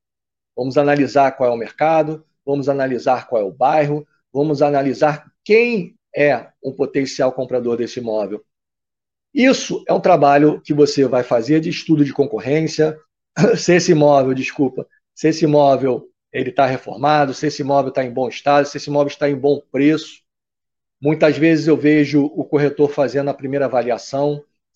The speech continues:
e o proprietário pede um valor, e aí o proprietário, o corretor aceita, e esse imóvel às vezes fica parado.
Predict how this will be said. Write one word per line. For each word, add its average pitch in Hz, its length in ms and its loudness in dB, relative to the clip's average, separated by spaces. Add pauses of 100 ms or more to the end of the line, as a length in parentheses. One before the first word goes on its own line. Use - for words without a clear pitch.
(220)
e 147 180 4
o 147 80 4
proprietário 143 800 2
pede 147 320 2
um 127 80 -8
valor, 147 640 0 (300)
e 143 80 -6
aí 139 80 0
o 147 60 0
proprietário, 143 640 -2
o 135 80 -4
corretor 139 460 0
aceita, 175 640 -2 (920)
e 165 120 0
esse 180 240 0
imóvel 185 260 2
às 175 60 -2
vezes 190 180 2
fica - 180 -4
parado. 170 640 0